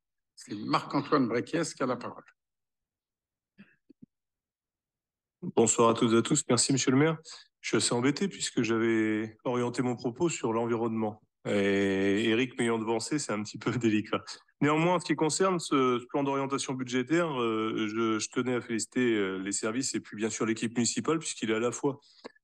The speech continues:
Speaker 2: équilibré avec le contrôle des charges, mais aussi ambitieux avec le maintien de l'investissement.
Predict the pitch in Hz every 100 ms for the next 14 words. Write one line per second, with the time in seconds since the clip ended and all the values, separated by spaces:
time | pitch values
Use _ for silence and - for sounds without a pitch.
0 | _ 135 120 - 113 117 151 175 - _
1 | _ _ _ - 107 107 110 101 110 -
2 | 107 98 - 143 135 120 110 110 143 147
3 | 123 113 110 - 139 127 110 107 120 117
4 | 104 - - - 95